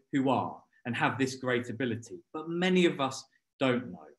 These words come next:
And so the question becomes, how can we be more influential to the people that we are around? How can we be more influential to the people that we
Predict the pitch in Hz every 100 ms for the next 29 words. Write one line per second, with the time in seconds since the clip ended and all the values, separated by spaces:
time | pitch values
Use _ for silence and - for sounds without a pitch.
0 | _ _ _ _ _ - - 165 247 254
1 | 247 311 - 320 240 - 147 107 117 -
2 | - _ _ - - 214 247 269 - 190
3 | 139 98 110 - _ _ _ 156 151 147
4 | 147 156 160 165 160 - _ - 156 135
5 | 120 - 135 131 131 120 117 117 113 110
6 | 110 - 131 - 151 147 151 139 131 113
7 | 113 107 - _ - 127 131 123 120 147
8 | 165 180 196 - - _ - 170 165 160
9 | 151 143 139 143 143 139 - 127 131 131
10 | 143 120 120 123 143 143 127 113 110